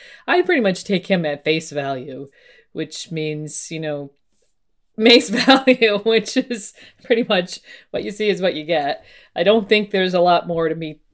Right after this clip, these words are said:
that than meets the eye, uh, unlike with Olenna and Marjorie. Is he competent? I mean, barely. I'm looking at that siege of Storm's End during Robert's Rebellion when he was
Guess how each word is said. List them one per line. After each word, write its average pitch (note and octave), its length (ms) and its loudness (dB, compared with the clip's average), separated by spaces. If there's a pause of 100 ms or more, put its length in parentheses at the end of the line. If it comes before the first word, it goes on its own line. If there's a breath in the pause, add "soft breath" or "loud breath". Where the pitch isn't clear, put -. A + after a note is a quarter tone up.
(200)
that D#3 420 -2
than D3+ 420 -2
meets E3+ 220 -6
the - 160 -2
eye, E3 440 0
uh, D#3 220 -6
unlike D#3+ 460 -8
with D#3 200 -6
Olenna D3 440 -8
and C#3+ 100 -14
Marjorie. D#3 600 -4 (600)
Is G3+ 220 -2
he A#3+ 400 -8 (100)
competent? E4+ 1400 -4
I E4 100 -4
mean, C#4+ 480 -4 (840)
barely. F#3+ 1080 2
I'm A3+ 360 -4
looking A3 300 0
at G3+ 200 2
that F#3 240 4
siege F3 360 -6
of F3+ 80 -8
Storm's E3 400 -2
End F3 360 -2
during F3+ 240 0
Robert's E3 400 -4
Rebellion E3 560 -4
when D#3+ 140 -8
he D#3+ 100 -10
was D3 300 -16